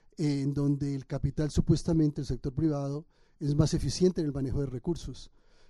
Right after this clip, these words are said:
Entonces se privatiza la ciudad y esa es una práctica común que se ha impuesto por la migración de políticas a través de compañías consultoras como las de, eh,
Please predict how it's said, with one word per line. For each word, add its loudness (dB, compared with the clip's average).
Entonces 0
se 0
privatiza 6
la 2
ciudad 0
y 0
esa 2
es 0
una 2
práctica -4
común 8
que -4
se -8
ha -6
impuesto -6
por -2
la 2
migración 4
de 0
políticas -2
a -6
través 0
de 0
compañías 0
consultoras 0
como 0
las -8
de, -8
eh, -10